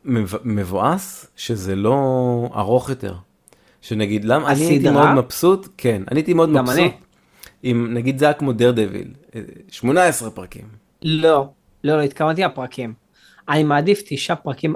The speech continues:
Speaker 2: ארוכים של שעה כל פרק, מאשר שמונה עשרה פרקים.
Speaker 1: אני אסביר לך מה. ה-, היא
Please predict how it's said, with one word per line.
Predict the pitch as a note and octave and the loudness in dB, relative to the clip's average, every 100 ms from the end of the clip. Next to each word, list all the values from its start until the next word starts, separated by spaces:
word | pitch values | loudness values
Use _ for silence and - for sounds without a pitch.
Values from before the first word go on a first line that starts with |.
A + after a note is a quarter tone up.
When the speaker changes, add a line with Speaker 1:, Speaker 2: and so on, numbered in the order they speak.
| E3 | -4
Speaker 2:
ארוכים | B2 A#2+ - - F#3+ B3 | -6 -8 -8 -2 -2 -2
של | - - | -8 -8
שעה | B2 D#3 D3 | -6 -6 -6
כל | - B2 - | -6 -8 -2
פרק, | F#3+ G#3 | -2 0
מאשר | C3 D3+ | -4 -6
שמונה | - B2+ C3 | -6 -6 -6
עשרה | C3+ A#2+ | -8 -14
פרקים. | - A#2 - G#2+ - - - | -16 -14 -14 -16 -20 -12 -6
Speaker 1:
אני | G#2 | -4
אסביר | G2 G#2+ | -2 0
לך | D#3+ C3+ | 0 2
מה. | B2+ A#2+ - _ - _ - | 0 0 -6 _ -20 _ -8
ה-, | G2 G2 F#2+ F#2+ F#2 F#2+ - _ _ _ _ _ _ _ _ _ _ _ _ _ - | -4 -2 -2 -4 -4 -8 -14 _ _ _ _ _ _ _ _ _ _ _ _ _ -2
היא | E3 G#3+ A#3 | 2 4 2